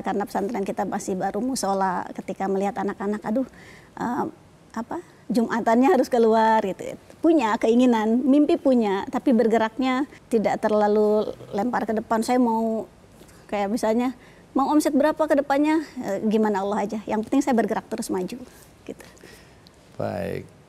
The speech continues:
Speaker 2: Nah, soal pesantren ini, ini kan walaupun keinginan keluarga ini, ya, apa tujuan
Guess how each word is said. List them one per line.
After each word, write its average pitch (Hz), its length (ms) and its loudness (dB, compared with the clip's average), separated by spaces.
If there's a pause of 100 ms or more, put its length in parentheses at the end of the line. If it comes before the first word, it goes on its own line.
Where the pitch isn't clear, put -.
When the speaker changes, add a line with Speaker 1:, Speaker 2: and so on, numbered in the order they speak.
(200)
Speaker 2:
Nah, 117 240 -2
soal 151 400 -2
pesantren 135 800 -4
ini, 110 400 -8
ini 151 240 -4
kan 117 160 -6 (160)
walaupun 117 400 -2
keinginan 120 480 -4
keluarga 113 480 0
ini, 95 240 -6
ya, 107 160 -6 (720)
apa 175 240 -2
tujuan 113 640 -2